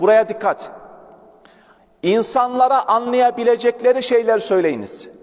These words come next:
Siz Allah ve Resulünün yalanlanmasından hoşlanır mısınız?" "İnsanlara seviyelerine göre anlayacakları şeyleri konuş." diyor.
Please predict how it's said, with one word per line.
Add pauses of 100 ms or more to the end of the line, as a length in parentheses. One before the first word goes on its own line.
(540)
Siz
Allah
ve
Resulünün (400)
yalanlanmasından
hoşlanır
mısınız?" (2000)
"İnsanlara (460)
seviyelerine
göre
anlayacakları
şeyleri
konuş."
diyor.